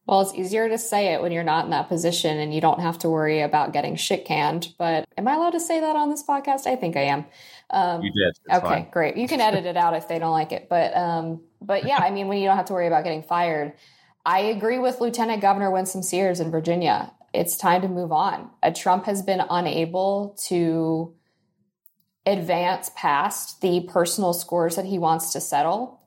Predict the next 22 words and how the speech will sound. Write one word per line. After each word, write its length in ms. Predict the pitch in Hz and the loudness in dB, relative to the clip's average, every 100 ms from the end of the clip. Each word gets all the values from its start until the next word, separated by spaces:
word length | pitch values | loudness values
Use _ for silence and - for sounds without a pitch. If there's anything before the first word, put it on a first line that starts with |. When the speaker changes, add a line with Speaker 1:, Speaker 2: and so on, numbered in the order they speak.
| - | -6
Speaker 1:
And 120 | 196 | 0
I 140 | 208 - - - | 0 0 -6 -2
actu-, 340 | 220 220 - 247 | 0 0 0 2
I, 200 | 208 - - | 2 0 -2
I 120 | 233 311 | 0 2
understand 720 | 349 330 - 226 311 185 151 | 0 -2 -2 -2 0 0 -2
his, 420 | - 226 208 - - | 0 0 0 -4 -4
his 200 | 214 202 | -2 0
motivation 560 | 202 220 185 226 - 190 | 2 2 2 0 0 0
and 140 | 180 | 2
his 160 | 190 185 | 0 -2
desire 480 | 185 170 160 185 180 | -2 0 2 2 -2
to 120 | 165 | -6
do 240 | 160 185 | -2 0
that. 280 | 196 - - 175 | 2 0 -2 -2
I 80 | |
do 220 | 180 185 196 | 0 0 0
think 200 | 202 202 | 0 -2
the 80 | |
guy 320 | 180 165 170 196 | -2 0 2 2
has 220 | 185 175 | -2 -2
been 480 | - 180 170 170 | 0 0 0 -4